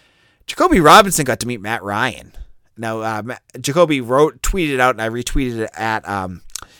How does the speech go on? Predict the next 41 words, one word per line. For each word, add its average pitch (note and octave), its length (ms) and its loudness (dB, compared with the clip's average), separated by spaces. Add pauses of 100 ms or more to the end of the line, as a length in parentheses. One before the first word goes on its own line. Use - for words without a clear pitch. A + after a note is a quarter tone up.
(140)
at B2+ 220 0
A C#3 120 2
J A#2+ 200 0
Black A2+ 280 -2
underscore G#2+ 420 -6
B F#2 160 -12
C. B2 420 -6 (880)
But C3 380 -2
he G3+ 220 -8
got C4+ 200 2
to C4+ 60 -2
meet A#3 300 -6
him, D#2 340 -16 (640)
and B2+ 480 -4 (140)
I C#3+ 140 2
asked G#3 360 2
Jacoby, A#2+ 320 0
I A#2 40 -2
was A2+ 80 -4
like, G2+ 160 -12
"What A#2+ 300 4
was D4 100 6
that A3 160 6
like, F3+ 240 4
meeting B2 240 -6
Matt B2+ 180 -2
Ryan?" B2 340 0
Right? A#2 240 -4
'Cause, A#2+ 200 -10
like, C#3 260 -2 (960)
Matt F#3+ 300 4
Ryan D3 580 4 (240)
played E3+ 180 2
at C3+ 120 0
B C#3 120 -2
C, C3 360 -2 (100)
right? C#3+ 380 0
You C#3 100 0
know, G#2 380 -2 (280)
Jacoby D3 380 2
P-, C#3 120 6